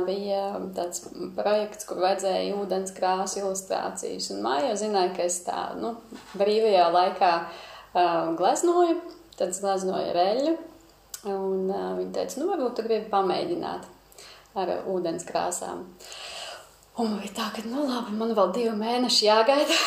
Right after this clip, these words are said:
<laughs> ar to lielo vēderu, jo man bija tiešām liels. <laughs> Un es domāju, ka, ā, es, tas būtu interesanti, un es gribēju pamēģināt. Nu,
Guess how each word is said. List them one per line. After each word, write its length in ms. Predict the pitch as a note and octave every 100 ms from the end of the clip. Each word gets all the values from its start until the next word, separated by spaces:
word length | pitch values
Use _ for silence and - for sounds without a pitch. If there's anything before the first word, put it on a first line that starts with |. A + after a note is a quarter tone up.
| -
<laughs> 220 | - C4+
ar 80 | C4
to 220 | - A#3+ A3+ - - -
lielo 320 | - G#3+ - -
vēderu, 420 | A3 A#3 - - - - - - -
jo 140 | -
man 100 | G3
bija 120 | F3 -
tiešām 380 | - - - - - -
liels. 340 | - - - - - - -
<laughs> 640 | D#4+ E4 E4 - - -
Un 280 | F#3 F#3 F#3
es 200 | F3 F3
domāju, 340 | - F3 E3 F3
ka, 100 | F#3
ā, 420 | - - - -
es, 120 | - -
tas 160 | - F#3
būtu 320 | - F3+ -
interesanti, 640 | E3+ F#3+ - E4+ F4 D#4+ G#3
un 80 |
es 100 | G3
gribēju 300 | F#3+ G#3+ A#3+ B3+
pamēģināt. 800 | E3 D#3 D#3 E3 E3 - F#3+ -
Nu, 120 | D4